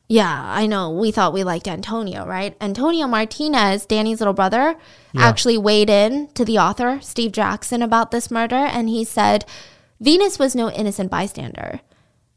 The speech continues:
Speaker 1: She was smart enough to make decisions not to be around gang members. Gangs are synonymous with violence, and she damn well better have known that what she was doing was life-threatening. Everyone sees her as this innocent little girl. Well, fuck that, dude. If she had died in a drunk driving accident,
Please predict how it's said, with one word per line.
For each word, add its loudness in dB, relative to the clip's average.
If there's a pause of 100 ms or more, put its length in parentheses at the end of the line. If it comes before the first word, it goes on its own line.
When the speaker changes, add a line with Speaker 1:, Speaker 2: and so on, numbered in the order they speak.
(100)
Speaker 1:
She 0
was 2
smart 2
enough 0
to -8
make -2
decisions -4
not -2
to -8
be -2
around -2
gang 0
members. -8
Gangs 4
are 4
synonymous 0
with -6
violence, 0
and 2
she 0
damn 2
well 6
better 4
have 0
known 0
that -8
what -2
she -6
was -2
doing 0
was -4
life-threatening. -2 (340)
Everyone 4
sees -4
her 0
as 2
this -4
innocent -4
little -6
girl. 2
Well, 4
fuck -18
that, 2
dude. -2 (300)
If 0
she 2
had 2
died 4
in -2
a -2
drunk -2
driving 0
accident, -2